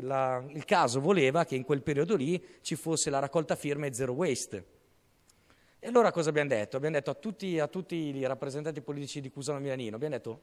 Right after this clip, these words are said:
eh, "Ragazzi, facciamo dei banchetti insieme, senza simboli, nessun simbolo politico, ognuno se li lascia a casa propria. Facciamo dei banchetti,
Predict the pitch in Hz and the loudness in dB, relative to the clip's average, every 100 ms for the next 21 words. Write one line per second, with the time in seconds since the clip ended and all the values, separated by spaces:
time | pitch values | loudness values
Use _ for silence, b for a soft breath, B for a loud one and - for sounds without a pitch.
0 | - 165 151 151 156 208 196 - 110 - | -8 -4 -2 0 -2 -2 -4 -6 -8 -10
1 | b b b _ _ _ - 160 - 294 | b b b _ _ _ -6 -4 2 2
2 | 302 190 135 120 143 - 127 - 98 90 | 2 0 -2 -2 -4 -6 -6 -6 -8 -12
3 | 95 - 254 - - 131 95 98 98 - | -10 -6 -4 -2 -2 -4 -8 -12 -14 -16
4 | _ _ _ _ _ _ 220 226 269 - | _ _ _ _ _ _ -2 0 0 0
5 | 180 147 127 113 110 98 110 107 120 202 | -2 -2 -4 -6 -10 -12 -14 -14 -10 -8
6 | 240 180 160 147 139 135 123 117 113 101 | -6 -6 -6 -4 -4 -4 -6 -8 -8 -12
7 | 90 95 101 - b b - 196 220 160 | -14 -14 -18 -20 b b -8 -4 -2 -2
8 | 135 123 117 113 98 - 165 | -2 -4 -4 -8 -8 -8 -10